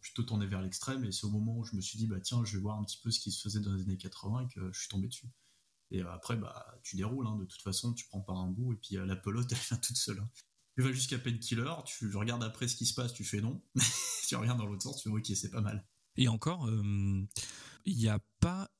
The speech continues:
Speaker 2: énormément, je trouve, de, de consanguinité, tu vois, entre les groupes, parce que, bah, j'anti-, j'anticipe un peu, mais, euh, dans la manière, en fait, de, de découvrir la musique.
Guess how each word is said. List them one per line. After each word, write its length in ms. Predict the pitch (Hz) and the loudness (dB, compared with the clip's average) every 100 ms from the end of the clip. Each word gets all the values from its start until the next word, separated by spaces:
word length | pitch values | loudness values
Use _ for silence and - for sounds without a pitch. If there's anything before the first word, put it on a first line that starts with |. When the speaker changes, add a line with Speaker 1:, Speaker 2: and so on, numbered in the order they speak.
| - | 0
Speaker 2:
énormément, 680 | 160 156 151 143 135 131 165 | 2 4 2 2 2 2 0
je 80 | - | -2
trouve, 300 | - 143 139 | 0 2 6
de, 380 | 107 101 101 | 6 6 2
de 160 | 101 107 | 4 2
consanguinité, 800 | 98 120 113 127 123 127 123 143 | 2 4 4 4 4 4 4 2
tu 100 | 143 | 0
vois, 140 | - 113 | 4 4
entre 340 | 120 113 - | 4 2 4
les 100 | 107 | 4
groupes, 260 | 101 110 160 | 4 0 4
parce 140 | - | 4
que, 120 | - 113 110 - - - - - - - | 6 4 2 0 -2 -2 -2 -10 -2 4
bah, 80 | |
j'anti-, 300 | 117 117 - | 6 6 4
j'anticipe 420 | 120 113 - - 135 | 4 6 6 4 4
un 100 | 135 | 4
peu, 140 | 170 | 2
mais, 160 | 170 123 | 2 2
euh, 160 | 120 131 135 139 - - _ _ - | 2 0 -4 -6 -12 -18 _ _ 6
dans 200 | 110 107 | 8 10
la 140 | 104 | 6
manière, 500 | 110 120 131 139 147 | 4 4 4 2 2
en 140 | 123 107 | 2 2
fait, 280 | - 127 110 | 2 0 4
de, 400 | 123 120 - - - - _ _ _ _ _ - | 4 6 2 0 -2 -6 _ _ _ _ _ 12
de 80 | 117 | 12
découvrir 680 | 113 139 160 139 143 175 - _ | 10 4 2 2 2 0 -6 _
la 120 | - | 6
musique. 460 | 117 113 135 - - | 6 4 2 -4 -12